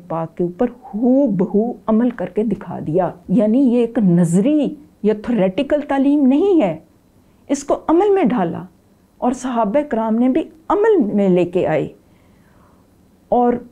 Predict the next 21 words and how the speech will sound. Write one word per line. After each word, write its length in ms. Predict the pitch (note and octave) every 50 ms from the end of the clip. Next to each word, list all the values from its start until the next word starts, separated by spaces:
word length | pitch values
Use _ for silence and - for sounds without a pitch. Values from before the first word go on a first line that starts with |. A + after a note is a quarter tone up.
| _ _ _ _ -
फिर 440 | - B3+ D#4+ F4+ F4+ A4 A4 G#4 - _ _ _ _ _ _ _ _ _ _ -
इस 160 | D#4+ D4 - -
तरह 120 | F#4+ B4
से 140 | B4 - A4
अमल 240 | C#4+ A3 G#3+ A3 G#3
में 140 | F#3 G3+ F#3+
लेके 360 | E3+ D3 C3 D3+ - E3 F3
आए 320 | D3+ D3+ F#3+ A#3 C#4 D#4 D4+ - _ _ _ -
कि 80 | A3
उन्होंने 360 | A#3+ A3+ A3+ C#4+ D4 C#4+ C#4 C4+
एक 260 | B3+ C4+ B3+ C4 - - -
आज़ाद 760 | G3 E3 C#3+ - F#3 F3 F3+ F#3+ G#3 A3+ B3+ C4+ C4 A#3+ - - -
इस्लामी 680 | A3+ - - - - G3+ F#3+ F#3 F#3+ F#3+ G3 G#3+ B3 C#4
रियासत 720 | - E3 D3 E3 E3+ D#3+ E3 D#3+ - - A#3 A3+ A#3+ A#3+ - - - _ -
कायम 320 | - G3 F#3+ G3 G#3 A3 G#3+
करके 400 | - - F3 F#3 - - F#3+ F3+
दिखा 520 | C#3+ - - - - - - E3 E3+ E3
दी 380 | D#3+ E3+ B3 C#4 D#4 D#4+ - - - - - - - -
और 140 | - A#3 - - -
उसमें 480 | C#4 C#4+ - - C#4 C4+ C#4+ D4+ D4 D4
इस्लामी, 680 | - - - - - G#3 G#3+ G#3 G#3 G#3+ A#3+ C4 C4